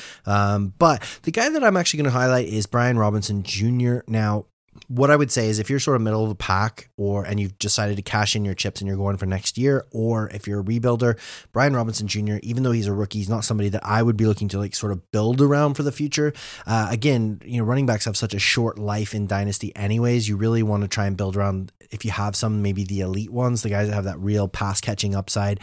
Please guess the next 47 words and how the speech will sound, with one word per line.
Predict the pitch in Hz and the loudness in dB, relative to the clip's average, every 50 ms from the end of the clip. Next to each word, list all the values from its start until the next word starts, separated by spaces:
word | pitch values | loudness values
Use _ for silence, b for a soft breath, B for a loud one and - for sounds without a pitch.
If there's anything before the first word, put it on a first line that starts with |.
| B B B B B B | B B B B B B
the | 120 101 | -4 -2
guys | 110 107 107 104 104 | 0 2 2 2 0
that | 110 - | 0 -2
can | 110 104 101 | -4 -2 -2
really, | 101 104 101 101 | 0 0 0 -2
like, | 104 117 110 | -2 -2 0
so, | - 156 | 2 2
like | 147 147 160 185 180 - | 2 4 2 2 2 2
a | |
Ramondre | 170 135 123 117 113 107 101 104 95 | 2 4 4 4 2 2 2 2 0
Stevenson, | - - 110 117 120 113 - 123 120 113 | 0 0 0 0 0 0 0 0 0 0
you | 104 | 0
know, | 101 101 | 0 0
he | 104 104 120 120 | 0 0 0 2
was | 110 - | 2 4
somebody | 117 110 107 107 | 4 4 2 2
that | 101 101 | 2 0
was | 101 - | -4 -4
fine | - - 104 101 104 107 104 | -4 -2 0 2 2 2 2
to | 98 | 0
hold | 98 107 101 101 | -2 -2 -2 0
on | 101 101 101 | -2 -2 -2
to | - 107 | -2 0
last | 101 98 95 - 104 | 0 0 0 0 0
year. | 101 | 0
You | 98 101 | 0 0
weren't | 107 101 - | 0 -2 -2
getting | 107 101 98 | -2 -2 -2
a, | 95 98 101 - - | -2 -2 -4 -4 -6
a | 104 95 | -8 -8
bucket | 95 - - 113 101 - - 82 | -8 -6 -4 -4 -4 -4 -4 -4
load | 107 104 101 92 - | -2 -2 -2 -2 -4
for | - 98 101 104 104 | -4 -2 0 0 0
him, | 101 | 0
and | 98 95 | 0 -2
you | 98 | -2
were | 104 98 | -2 -4
hopeful | - - - 104 104 - - 113 113 101 | -4 -2 -2 -2 -2 -2 -2 -2 -2 0
that | 107 - - | 0 -2 -2
something | - 107 101 98 110 110 | -2 -2 -2 -2 0 0
like | 104 98 101 98 107 104 - - | 0 0 2 2 2 0 0 -2
what's | 101 95 - | -4 -2 0
happened | - 98 98 - 101 104 | 0 -2 -2 -2 -2 -4
this | 104 - | -2 -2
year | 110 107 | -2 -2
has | 98 - | -4 -2
happened. | - 110 101 98 - 165 170 | -2 -2 -2 0 0 0 0